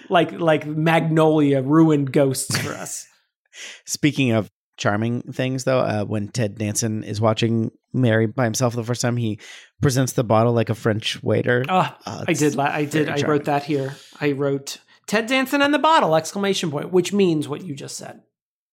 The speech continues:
Speaker 2: The baby had a little hard hat when, um, first of all, that's not safe. Definitely don't, still don't take the baby to the construction site. You could take
Speaker 1: I mean,
Speaker 2: her
Speaker 1: that
Speaker 2: to
Speaker 1: hard hat
Speaker 2: work.
Speaker 1: seemed pretty flimsy. Seemed like a party hat. And I mean, if an I-beam falls on her head, her skull is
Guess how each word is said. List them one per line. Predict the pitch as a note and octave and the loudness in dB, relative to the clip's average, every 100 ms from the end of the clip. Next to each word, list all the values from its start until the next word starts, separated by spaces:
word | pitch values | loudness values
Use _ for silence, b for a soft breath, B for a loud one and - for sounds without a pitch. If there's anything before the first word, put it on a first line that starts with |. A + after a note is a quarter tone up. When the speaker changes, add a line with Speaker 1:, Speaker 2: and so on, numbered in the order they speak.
| - | -6
Speaker 2:
The | B2 | -4
baby | A#2+ C3 C3+ | -2 -2 -2
had | C3+ | -2
a | |
little | B2+ B2 | -2 -4
hard | - C#3+ D#3+ | -4 -6 -4
hat | E3+ F#3 - - | -4 -6 -8 -8
when, | C#3+ D3 D3 | -2 0 2
um, | C#3+ C#3 C#3+ D3 b b b _ - - - - | 2 0 -2 -6 b b b _ -20 -20 -10 -2
first | F3 | 0
of | C#3 | 2
all, | A2+ F2+ _ _ - | 2 0 _ _ -6
that's | G2+ - | -4 -2
not | C3+ F#2 | -2 -2
safe. | - B1+ - - - | -6 -8 -12 -18 -4
Definitely | C#3+ D3 D#3+ | 0 2 2
don't, | C#3 C#3 - _ - | 2 0 -4 _ -6
still | - F#3 | 0 2
don't | F3 E3+ | 4 2
take | D3+ C#3 | 2 0
the | A#2 | 2
baby | A#2 A2+ A#2+ | 2 2 0
to | - | -2
the | A#2+ | -2
construction | A#2+ G#2+ - G#2 | 0 -2 -2 -6
site. | G2 B B | -6 B B
You | E3 F#3+ | 2 4
could | A#3+ | 4
take | B3 | 4
Speaker 1:
I | F#3+ | 4
mean, | |
Speaker 2:
her | |
Speaker 1:
that | G3+ | 4
Speaker 2:
to | - | 4
Speaker 1:
hard | A#3 G#3 | 6 6
hat | F#3+ | 4
Speaker 2:
work. | |
Speaker 1:
seemed | F#3 A3 A3+ G#3+ | 2 0 0 0
pretty | F#4 G4 | 4 4
flimsy. | - F#3 F3+ D#3+ C#3 | 2 0 0 0 -4
Seemed | B2+ A3 | -2 -2
like | B3 F3+ | -2 -2
a | |
party | - E3+ F3+ G3 | -2 0 2 0
hat. | G3 G3+ | 0 -2
And | F3+ D#3 | -2 -2
I | |
mean, | D#3 D#3+ | 0 -2
if | E3 | -2
an | F#3+ | -4
I-beam | F#3 F3 G3+ A3+ A3+ | -2 0 0 -2 -4
falls | G#3 G3 F3+ F#3+ | -2 2 2 2
on | G3 F3+ | 0 0
her | G3 | 0
head, | F3+ F#3 F#3 B B | 2 0 -2 B B
her | - B3 | 0 0
skull | - - F#3+ F3+ | 0 2 2 2
is | G3 F3 E3 | 2 0 -2